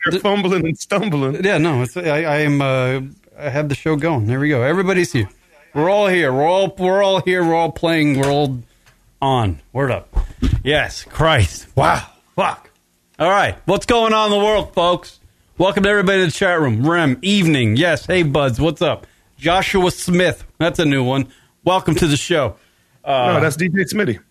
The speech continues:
Speaker 2: I tell you what, uh, on, on, uh, I have a thing that I need. I need, uh, I need to get Cool Teacher on the show tonight. So if anybody knows Cool Teacher's, uh, goddamn, uh, contact info, tell her to call into the radio program tonight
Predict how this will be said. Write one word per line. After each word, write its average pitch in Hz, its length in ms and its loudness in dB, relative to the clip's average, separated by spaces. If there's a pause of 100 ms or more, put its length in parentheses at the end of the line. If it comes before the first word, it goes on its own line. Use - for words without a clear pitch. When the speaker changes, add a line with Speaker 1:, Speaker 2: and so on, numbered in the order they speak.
(120)
Speaker 2:
I 160 140 2
tell 196 260 0
you 190 140 2
what, 202 340 0
uh, 135 400 0
on, 135 360 0
on, 139 320 0
uh, 117 480 0 (520)
I 151 140 0
have 170 180 0
a 139 60 2
thing 175 320 0
that 131 140 0
I 120 80 0
need. 135 260 0
I 139 120 0
need, 170 200 0
uh, 139 260 0
I 160 100 -2
need 190 200 0
to 196 60 -2
get 185 200 -2
Cool 185 260 -2
Teacher 170 400 -4
on 131 100 0
the 117 80 0
show 131 220 -2
tonight. 110 300 -4 (300)
So 160 80 -2
if 147 80 -2
anybody 202 300 2
knows 190 200 0
Cool 185 220 -2
Teacher's, 147 640 -2
uh, 123 360 0 (600)
goddamn, 131 520 2
uh, 113 280 2
contact 143 540 -2
info, 120 320 0
tell 160 300 0
her 165 120 2
to 143 60 0
call 143 280 0
into 127 160 -2
the 123 80 0
radio 123 260 0
program 120 340 0
tonight 117 300 -6